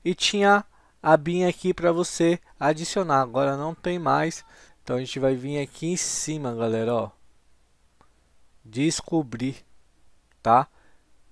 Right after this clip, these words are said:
Aí você vem aqui, ó, Discover. Ele fica escondidinho mesmo, tá? Você clica aqui, ó, gog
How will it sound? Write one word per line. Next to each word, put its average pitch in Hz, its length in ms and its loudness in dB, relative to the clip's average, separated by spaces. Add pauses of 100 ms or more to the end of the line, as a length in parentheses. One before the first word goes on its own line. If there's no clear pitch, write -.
Aí 110 140 -8
você 113 260 -6
vem 127 140 0
aqui, 123 140 -6
ó, 120 100 2
Discover. 151 500 2
Ele 151 100 4
fica - 180 -2
escondidinho 160 840 -4
mesmo, 147 480 2
tá? 143 280 6 (840)
Você - 280 -6
clica 131 340 0
aqui, 135 180 0
ó, 135 160 6
gog 127 540 -2